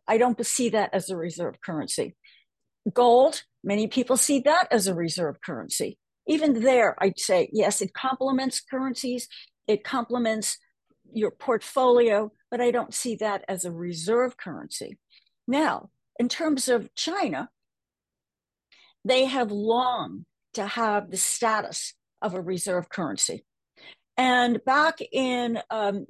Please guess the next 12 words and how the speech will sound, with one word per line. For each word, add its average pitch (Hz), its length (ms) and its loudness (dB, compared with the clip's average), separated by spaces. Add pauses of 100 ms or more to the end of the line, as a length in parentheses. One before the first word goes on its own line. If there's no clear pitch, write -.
two 311 220 -8
thousand 247 880 -4 (260)
fifteen, 208 540 0
twenty 240 280 0
fifteen, 196 760 -2 (800)
they 247 140 4
pushed - 760 -2 (280)
the 226 120 0
International 262 680 0
Monetary 208 600 -2
Fund. - 240 -8
And 247 160 -8